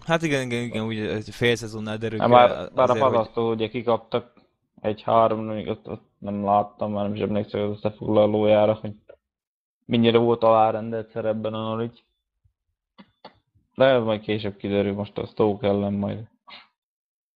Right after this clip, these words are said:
Speaker 1: No, srácok, Swansea Newcastle, ez egy, ö, hát igazából, ö, erre se tudunk sok mindent elmondani, a Newcastle elég, hát gyorsan gólt kapott, aztán a félidő elején, ö,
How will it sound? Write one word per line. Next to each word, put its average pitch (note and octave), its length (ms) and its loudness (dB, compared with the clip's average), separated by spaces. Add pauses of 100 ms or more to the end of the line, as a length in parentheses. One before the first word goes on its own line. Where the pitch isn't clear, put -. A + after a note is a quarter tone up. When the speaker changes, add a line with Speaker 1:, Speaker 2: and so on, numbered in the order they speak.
(260)
Speaker 1:
No, D#3 340 -4
srácok, A2+ 580 -4 (400)
Swansea D#3 460 -2
Newcastle, B2 640 -4 (920)
ez A#2+ 260 -4
egy, A#2 280 -4
ö, A#2 380 -2 (1300)
hát - 220 -4
igazából, C#3+ 440 0
ö, C3+ 100 0
erre D3 260 -2
se D3+ 120 -8
tudunk B2 260 -12
sok - 240 -10
mindent B2+ 320 -8
elmondani, C#3 320 -4
a C3+ 100 -2
Newcastle C#3 540 -4
elég, A2 500 -8 (460)
hát A#2 360 -14
gyorsan A#2+ 400 -2
gólt D3 260 0
kapott, - 380 -6
aztán A#2 360 -8
a A2+ 80 -4
félidő G#2 800 -6
elején, G2 500 -6 (360)
ö, F#2+ 440 -8